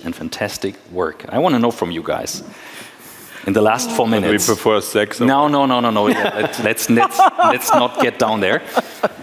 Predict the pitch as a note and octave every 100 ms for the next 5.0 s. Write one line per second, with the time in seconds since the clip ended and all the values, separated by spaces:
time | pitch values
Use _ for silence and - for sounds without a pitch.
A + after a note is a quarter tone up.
0 | - - - - - - - - D3+ -
1 | - G2 F2 E4+ - - - - - -
2 | - - - A3+ D#3 D#3 A#2+ A2+ - G#2
3 | G2 E2+ E2+ F2 - - - - - D3
4 | C#3 G#2+ G2+ F2 - F2+ E2 D#2 D#2